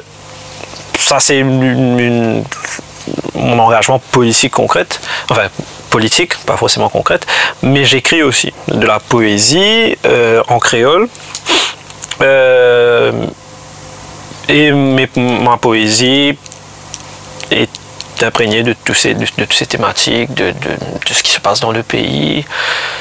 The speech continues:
De ce que je souhaite pour le pays, de, de problèmes, euh, géopolitiques, euh, br-, bref, c'est, je, je,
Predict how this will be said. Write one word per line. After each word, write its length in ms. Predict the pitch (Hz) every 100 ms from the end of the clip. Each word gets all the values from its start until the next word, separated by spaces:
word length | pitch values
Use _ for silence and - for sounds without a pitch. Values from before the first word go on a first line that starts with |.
| - - -
De 160 | - 123
ce 160 | - -
que 100 | 117
je 120 | 110
souhaite 320 | - 147 165
pour 140 | -
le 80 | 160
pays, 600 | 147 127 123 156 180 190
de, 360 | 156 123 113 113 110 - - - - 123 - - - - - - - - -
de 480 | 139 139 135 131 131 123
problèmes, 640 | - 127 123 131 151 165
euh, 680 | 143 131 127 120 113 110 113 117 127
géopolitiques, 1120 | 127 117 120 120 113 104 - 117 120 127 139 135 - - - 113
euh, 320 | 101 95 92 92 - -
br-, 160 | 131 127
bref, 380 | 135 147 123 - -
c'est, 360 | - - 120 117
je, 320 | - 127 113
je, 140 | 117